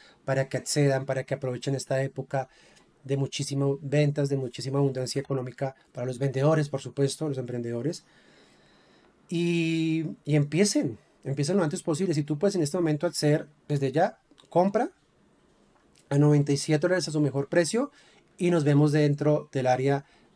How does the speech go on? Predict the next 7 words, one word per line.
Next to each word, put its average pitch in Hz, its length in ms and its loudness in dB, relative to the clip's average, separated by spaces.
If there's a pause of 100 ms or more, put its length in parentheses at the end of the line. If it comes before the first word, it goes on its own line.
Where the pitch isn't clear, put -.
(120)
de 156 420 0
entrenamiento. 135 640 0
Muchísimos 151 720 -2
éxitos 156 400 -2
en 147 100 0
este 143 200 -4
proyecto. 156 680 -2